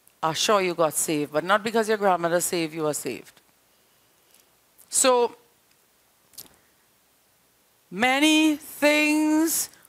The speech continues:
will happen to you to make you want to turn away. That's the sifting that will take place. Notice the disciples were sifted.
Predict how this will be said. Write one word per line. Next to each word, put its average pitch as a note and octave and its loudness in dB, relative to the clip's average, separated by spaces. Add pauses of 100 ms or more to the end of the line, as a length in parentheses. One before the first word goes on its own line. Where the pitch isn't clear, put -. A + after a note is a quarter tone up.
(120)
will B3+ 2 (220)
happen C4 0
to B3+ -2
you A#3+ 2 (400)
to G#3+ -2
make A#3 0
you A#3+ 0
want G#3+ -2 (380)
to G3+ 0 (500)
turn A#3 2
away. F#3 2 (1500)
That's A3 -2
the A#3+ 0
sifting A#3 0
that G#3+ -2
will G3+ 0
take - -2
place. - -2 (720)
Notice A#3 2
the - 0
disciples G3+ 0
were G3 -2
sifted. - 0